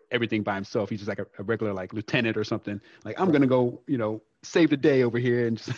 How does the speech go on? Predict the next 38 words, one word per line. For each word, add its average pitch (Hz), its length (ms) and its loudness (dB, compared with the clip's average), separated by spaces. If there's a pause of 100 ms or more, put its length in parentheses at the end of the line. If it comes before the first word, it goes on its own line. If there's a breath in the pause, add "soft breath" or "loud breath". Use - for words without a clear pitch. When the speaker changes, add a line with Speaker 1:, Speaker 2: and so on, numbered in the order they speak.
(220 loud breath)
Speaker 1:
<laughs> - 240 -18
capture 139 260 0
this 131 140 -2
guy 123 200 2
myself." 120 460 0 (400 soft breath)
I 120 80 -2
don't 104 100 -4
know. 117 80 0
It 143 60 2
just 139 120 -8
seemed 147 140 6
kinda, 120 260 2 (140)
kinda 113 220 -2
hokey, 104 320 -6 (500 soft breath)
but 92 280 -6 (720 soft breath)
I 127 60 -4
feel 147 120 2
like 123 120 0
the - 60 -18
second 120 180 0
episode 113 200 -2
was 104 80 -2
a 123 40 0
little 120 140 0
bit 117 40 -2
more 113 120 0
believable 104 440 -2
to - 120 -6
me. 107 140 0
Some 107 220 -4
kind 110 160 -4
of 98 60 -6
the 101 60 -8
interactions 98 640 -6
and 90 80 -14
some 104 140 -8
of 92 60 -8
the 87 200 -8